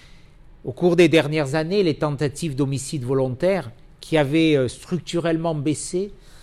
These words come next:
ont même, euh, explosé. Les faits de violence,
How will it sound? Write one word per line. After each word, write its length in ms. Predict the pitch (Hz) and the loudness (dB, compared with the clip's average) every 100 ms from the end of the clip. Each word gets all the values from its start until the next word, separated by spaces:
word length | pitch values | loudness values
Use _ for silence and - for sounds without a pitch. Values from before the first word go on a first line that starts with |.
| - - - | -20 -20 -8
ont 120 | 139 | -4
même, 340 | 156 175 180 | 2 2 4
euh, 260 | 156 147 131 - - | 4 4 4 -2 -8
explosé. 600 | 156 - - 151 127 117 98 - - - - - - - - - - - | -8 -8 -4 -4 -4 -8 -14 -18 -20 -20 -20 -20 -20 -20 -20 -20 -18 -4
Les 160 | 135 | -2
faits 260 | 143 220 190 | 0 2 4
de 80 | 165 | 4
violence, 960 | 131 170 208 233 240 - - - - | 4 8 8 8 6 -2 -8 -10 -14